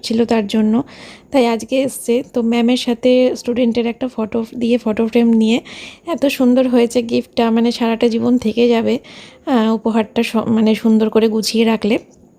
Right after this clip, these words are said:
আর আমার তো জিনিসের, মানে কি বলবো, আমার জিনিসের যত্ন একটু বেশি, জানো তো। আমার কাছে এমন অনেক জিনিস রয়েছে যা তোমাদেরকে দেখাতে পারবো। এক একটা জিনিসের বয়স পনেরো বছর, ষোলো বছর, সতেরো বছর,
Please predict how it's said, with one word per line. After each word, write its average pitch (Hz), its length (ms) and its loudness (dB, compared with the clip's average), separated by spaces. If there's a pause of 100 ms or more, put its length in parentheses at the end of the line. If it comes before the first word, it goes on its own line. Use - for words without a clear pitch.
(840)
আর - 220 -4
আমার 247 240 -4 (120)
তো 285 80 -4
জিনিসের, 254 600 -4 (160)
মানে 240 260 0
কি 262 160 -4
বলবো, 262 280 0
আমার 254 200 -2
জিনিসের 247 420 -4
যত্ন 247 400 -2
একটু 254 240 -2
বেশি, 220 440 -2
জানো 247 200 0
তো। 240 200 -2 (420)
আমার 254 320 0
কাছে 262 300 -8
এমন 262 300 -2 (100)
অনেক 320 680 0
জিনিস 285 360 -2
রয়েছে 269 380 2
যা 247 260 0
তোমাদেরকে 240 420 -2
দেখাতে 233 360 -2
পারবো। 220 400 0 (440)
এক - 140 -4
একটা 226 240 -6
জিনিসের 226 320 0
বয়স 220 460 0
পনেরো 226 280 0
বছর, 214 340 -2
ষোলো 220 380 0
বছর, 214 400 -2
সতেরো 226 420 -2
বছর, 226 340 -2